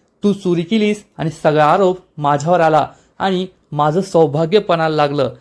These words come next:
माझ्या सौभाग्यासाठी मी काहीही करू शकते, म्हणूनच मी तुला शोधून काढलंय आणि आता सगळं कबूल करायचं." हे ऐकून दुष्यंतला सुद्धा बरं वाटतं.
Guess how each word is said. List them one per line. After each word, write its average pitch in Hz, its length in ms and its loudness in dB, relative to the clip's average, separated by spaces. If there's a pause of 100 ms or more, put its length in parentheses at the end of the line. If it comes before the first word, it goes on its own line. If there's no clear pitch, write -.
(240)
माझ्या 143 320 0
सौभाग्यासाठी 165 840 -2 (280)
मी 180 120 -2
काहीही 165 420 -2
करू 160 200 0
शकते, 156 520 -2 (260)
म्हणूनच 185 480 0 (240)
मी 175 120 -4
तुला 190 260 2
शोधून 160 420 -6
काढलंय 175 420 2 (340)
आणि 156 120 -4
आता 180 180 0
सगळं 170 360 -2
कबूल 160 320 -2
करायचं." 147 440 0 (440)
हे 139 60 -4
ऐकून 180 420 0 (320)
दुष्यंतला 185 560 -2
सुद्धा 202 280 0
बरं 165 220 2
वाटतं. 131 360 0